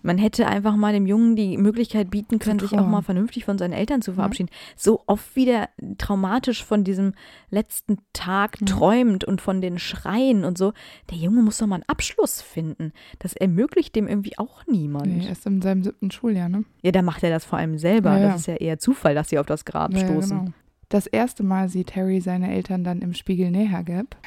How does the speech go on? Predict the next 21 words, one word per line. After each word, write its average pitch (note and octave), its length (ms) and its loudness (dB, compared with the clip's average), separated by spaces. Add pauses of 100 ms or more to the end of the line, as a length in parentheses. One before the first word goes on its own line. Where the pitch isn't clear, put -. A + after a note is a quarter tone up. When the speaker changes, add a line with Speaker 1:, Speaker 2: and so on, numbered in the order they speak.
(140)
Speaker 2:
Aber F#3+ 120 8
das G#3 180 6
ist G#3+ 120 -2
ja G#3+ 100 6
nichts G3+ 300 0
mehr, G3 280 4
was F3 240 -4
Lily F#3 440 4 (240)
dann F3 240 -2
selbst E3+ 300 -4
persönlich E3 500 0
mitbekommt. D#3 560 -4
Das D#3+ 160 -8
ist - 120 -12
ja D#3+ 140 -6
nur D3+ 340 -6
Harrys F3+ 640 -2 (220)
Wunsch. F3 400 2
Es E3 100 -10
ist E3 180 -4
quasi, E3 600 -2